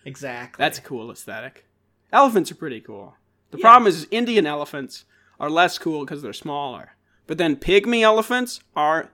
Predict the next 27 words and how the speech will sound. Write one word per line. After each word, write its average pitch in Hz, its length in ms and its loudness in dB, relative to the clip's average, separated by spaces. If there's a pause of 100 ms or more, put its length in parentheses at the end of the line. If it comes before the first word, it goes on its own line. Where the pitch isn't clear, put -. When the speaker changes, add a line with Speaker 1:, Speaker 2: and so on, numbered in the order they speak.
(120)
Speaker 2:
as 202 300 2
cool 196 300 0
as 175 80 -8
African 202 400 -4
elephants 127 480 -14 (240)
'cause 160 160 -6
they're 160 340 -2
smaller 185 460 0
than 170 160 -2
Indian 175 260 0
elephants. 131 560 -14 (880)
You 170 100 -4
know 170 60 0
what 156 80 0
I 139 40 -2
mean? 165 360 -4
Speaker 1:
Yeah. 135 360 -6
Speaker 2:
It 185 140 -2
just - 260 -6
amplifies 190 680 -2
what 170 220 -4
should 202 280 0
make 180 280 0
an 165 80 -2
Indian 175 340 0
elephant 160 520 -6
cool 156 500 -4